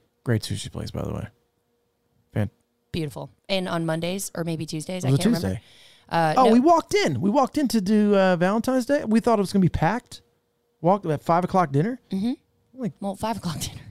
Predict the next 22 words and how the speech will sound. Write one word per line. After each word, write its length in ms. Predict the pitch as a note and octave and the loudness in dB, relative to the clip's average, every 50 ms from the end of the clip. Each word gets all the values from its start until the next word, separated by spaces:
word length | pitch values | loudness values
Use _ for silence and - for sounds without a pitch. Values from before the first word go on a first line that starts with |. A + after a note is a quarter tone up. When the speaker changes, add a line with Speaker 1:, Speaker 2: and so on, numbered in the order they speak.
| - | -20
Speaker 2:
is 80 | - - | -16 -12
Speaker 1:
like 100 | B3+ G#3+ - | -12 -12 -8
Speaker 2:
a 40 | - | -4
little 180 | A3 A#3+ - - | -2 -2 -2 -2
Speaker 1:
two, 40 | |
Speaker 2:
early, 160 | - - - A2+ | -2 -4 -6 -4
Speaker 1:
two 80 | - B3+ | -4 -2
Speaker 2:
buddy. 80 | - - | 0 0
Speaker 1:
people 200 | C4+ - - A2+ | -2 -2 -2 -4
there. 240 | F#2 F2 D#2 C#3 A#2 _ _ _ _ _ _ _ _ _ _ _ _ _ _ _ _ _ _ _ _ | -4 -4 -6 -8 -12 _ _ _ _ _ _ _ _ _ _ _ _ _ _ _ _ _ _ _ _
Speaker 2:
They 220 | - F#3 G#3+ A3+ A#3 | -6 -2 -2 0 0
have 240 | C4 D#4 D#4 G3 | 0 -2 -4 -6
great 260 | E3 - E3+ E3+ D#3+ C#3+ | -8 -6 -6 -6 -6 -6
happy 260 | C#3 D3 D3 - C3+ | -6 -6 -6 -6 -6
hour 120 | A2+ - | -6 -6
specials 380 | - - D#3+ D#3 C3+ D#3 D3+ C3+ | -6 -6 -6 -8 -6 -6 -6 -6
on 140 | C#3 C3+ C3+ | -6 -6 -6
Monday. 440 | C#3 C3+ C#3+ D3 F3 F#3 F3+ F3+ - | -6 -6 -6 -6 -6 -6 -6 -8 -6
I 80 | - F#3+ | -8 -8
think 180 | - C#4+ C#4 | -6 -6 -4
it's 140 | A#3 D#3+ - D3+ | -4 -4 -4 -4
Monday, 420 | C#3 C3+ C3 B2+ C3 C3 C#3 - | -6 -6 -6 -8 -10 -14 -16 -20